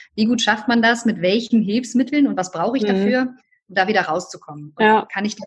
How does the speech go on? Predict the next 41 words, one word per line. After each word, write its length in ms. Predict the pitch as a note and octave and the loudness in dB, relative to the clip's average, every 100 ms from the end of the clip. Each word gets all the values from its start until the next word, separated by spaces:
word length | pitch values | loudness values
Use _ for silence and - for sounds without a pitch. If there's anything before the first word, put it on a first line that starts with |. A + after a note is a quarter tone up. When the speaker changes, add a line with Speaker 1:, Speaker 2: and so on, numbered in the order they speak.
| - | -6
Speaker 1:
selber 220 | F3+ A3+ | 0 2
erkennen 460 | B3 C4 C4+ C#4+ D4 | 2 0 2 2 2
oder 220 | G#3 G3+ | -2 -4
fange 220 | G3+ G3+ | -2 -6
ich 60 | G3 | -4
dann 120 | F#3+ | -4
einfach 260 | D#3+ F#3 F#3 | -4 -4 -4
nur 140 | G3 | -4
an, 140 | - F#3+ | -4 -4
mein 140 | F3+ | -6
Umfeld 360 | G3+ G3+ F3 F3 | -6 -6 -8 -10
zu 100 | E3 | -14
tyrannisieren? 760 | F#3 F3 F3 E3 E3 D#3+ D#3 | -12 -12 -12 -14 -12 -10 -4
Speaker 2:
<laughs> 720 | C4 C4 A#3 A3+ A#3 G#3 B3 - - - - - _ - - - | -2 4 2 4 2 4 2 0 -8 -18 -20 -20 _ -10 -8 -4
Also 240 | - A3 A#3 | 2 4 4
Speaker 1:
Und, 180 | A3+ - | 2 -2
äh, 120 | - G3 D4+ C4+ - _ | -4 -4 0 -2 -2 _
nur 100 | G#3+ | -2
noch 140 | A3 A3+ | -2 -2
zu 100 | A#3 | -2
motzen 420 | G#3+ B3 - A#3+ | 0 0 -2 -6
und 100 | G#3 | -6
zu 160 | A3 A3 | -6 -8
zetern 500 | - A#3+ C4+ A#3+ G#3+ | -4 -2 0 0 0
und 160 | G#3+ | -2
komme 180 | G#3+ A3 | -4 2
da 80 | G#3+ | 4
Speaker 2:
Ja. 60 | G#3+ | 4
Speaker 1:
gar 140 | G#3 | 2
nicht 160 | F#3+ - | 0 -8
mehr 120 | E3 - | -12 -12
hin. 160 | D#3+ - _ - | -18 -18 _ 0
Speaker 2:
Ja. 260 | A3+ A3 | 4 4
Speaker 1:
Ähm, 140 | F3 D#3+ | 2 -8
das 120 | F#3+ | -8
ist 140 | A3 - | -8 -10
ganz 120 | A#3+ | -8
normal, 360 | G3+ G3 A3 F#3+ | -6 0 2 2
das 140 | F3 | -2
mache 160 | F#3+ | -4
ich 80 | G3 | -6